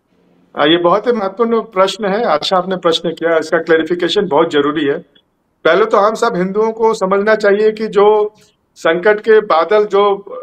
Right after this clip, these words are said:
बांग्लादेश में जो स्थिति है, बहुत ही भयंकर है, कोई सुरक्षित नहीं है। और इस समय एक हाई कोर्ट में मामला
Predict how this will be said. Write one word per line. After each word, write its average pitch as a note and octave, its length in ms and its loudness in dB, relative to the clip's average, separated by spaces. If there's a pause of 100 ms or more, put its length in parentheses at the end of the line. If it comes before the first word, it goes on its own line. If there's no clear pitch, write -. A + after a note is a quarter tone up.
(120)
बांग्लादेश F#3+ 480 0
में A3+ 100 -10
जो F#3+ 140 0
स्थिति F#3 340 -4
है, G#3+ 100 2
बहुत G3 460 -2
ही A#3 80 -2
भयंकर F3 580 -2
है, C3+ 140 -6 (760)
कोई A3+ 240 2
सुरक्षित G#3 520 -2
नहीं E3 220 -4
है। B2 180 -12 (1400)
और F3+ 300 2
इस G#3 220 0
समय B3 460 2
एक G#3+ 280 0 (100)
हाई F#3 140 2
कोर्ट A3 320 -8
में A#3+ 140 0
मामला A3 720 -2